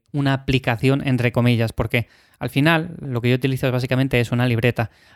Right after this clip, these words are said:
A día de hoy lo mezclo, eso sí, con una tabla de Excel que tengo ahí preparada,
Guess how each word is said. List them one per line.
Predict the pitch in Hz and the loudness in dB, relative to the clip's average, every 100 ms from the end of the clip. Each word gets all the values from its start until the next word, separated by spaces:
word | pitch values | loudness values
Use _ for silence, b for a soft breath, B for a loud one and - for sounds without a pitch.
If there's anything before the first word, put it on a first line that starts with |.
| b | b
A | 139 | 2
día | 156 175 | 4 6
de | 165 | 6
hoy | 170 165 165 | 4 2 -2
lo | 127 | 0
mezclo, | 123 139 160 156 | 0 0 0 0
eso | 147 135 | 0 -4
sí, | 127 151 156 | -2 0 0
con | 131 | 0
una | 127 131 120 | 2 2 2
tabla | 131 131 | 2 2
de | 117 | 2
Excel | 123 - 143 135 | -2 -2 -2 -2
que | - | -4
tengo | 117 117 120 | -4 0 2
ahí | 123 | 2
preparada, | 120 117 120 139 165 | -2 0 2 2 2